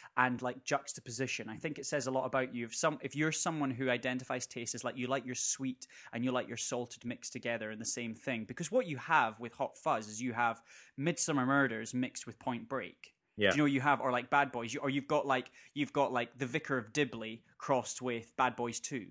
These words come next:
Speaker 1: Like,
Speaker 2: Yeah.
Speaker 1: that's, that's the combination
Speaker 2: With a
Speaker 1: you
Speaker 2: healthy
Speaker 1: have.
Speaker 2: dose of Scream thrown in for good measure.
Speaker 1: Uh, well, exactly. Yeah, of course,
Speaker 2: Yeah.
Speaker 1: of course. Which, every time I watch this movie, I always forget about the murders, and they're <laughs> fucking murders in this
Speaker 2: They,
Speaker 1: movie.
Speaker 2: they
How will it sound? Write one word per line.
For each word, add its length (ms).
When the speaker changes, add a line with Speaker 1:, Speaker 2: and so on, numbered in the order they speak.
Speaker 1:
Like, 80
Speaker 2:
Yeah. 80
Speaker 1:
that's, 360
that's 360
the 80
combination 580
Speaker 2:
With 140
a 20
Speaker 1:
you 60
Speaker 2:
healthy 340
Speaker 1:
have. 80
Speaker 2:
dose 560
of 400
Scream 640
thrown 340
in 160
for 140
good 180
measure. 460
Speaker 1:
Uh, 60
well, 180
exactly. 520
Yeah, 140
of 120
course, 380
Speaker 2:
Yeah. 120
Speaker 1:
of 80
course. 240
Which, 200
every 200
time 140
I 60
watch 360
this 220
movie, 320
I 140
always 240
forget 280
about 280
the 60
murders, 360
and 100
they're 120
<laughs> 0
fucking 680
murders 440
in 100
this 120
Speaker 2:
They, 200
Speaker 1:
movie. 300
Speaker 2:
they 240